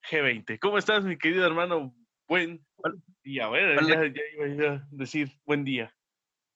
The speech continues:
Speaker 2: Hola, ¿qué tal, amigo? ¿Cómo estás? Yo emocionado de estar otra vez aquí en este podcast compartiendo contigo, con Uriel, que, bueno, más adelante lo vas a presentar.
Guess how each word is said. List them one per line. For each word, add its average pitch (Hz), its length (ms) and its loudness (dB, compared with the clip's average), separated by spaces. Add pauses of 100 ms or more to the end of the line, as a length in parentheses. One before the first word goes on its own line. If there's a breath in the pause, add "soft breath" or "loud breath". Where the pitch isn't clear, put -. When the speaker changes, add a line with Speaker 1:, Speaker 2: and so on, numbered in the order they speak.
(480 loud breath)
Speaker 2:
Hola, 160 220 6
¿qué 170 100 4
tal, 160 320 6
amigo? 160 720 4
¿Cómo 160 180 -2
estás? 156 600 4 (340 loud breath)
Yo 143 500 2 (100)
emocionado 131 720 4
de 135 80 6
estar 139 400 2 (180)
otra 135 260 0
vez 135 140 0
aquí 135 340 -2
en 131 80 2
este 127 200 -2
podcast 135 560 2 (120)
compartiendo 123 600 2
contigo, 135 480 4
con 123 120 0
Uriel, 139 520 2 (260)
que, 117 240 2
bueno, 120 180 0 (200)
más 127 120 2
adelante 131 360 4
lo 120 80 4
vas 120 120 0
a 131 120 0
presentar. 127 560 2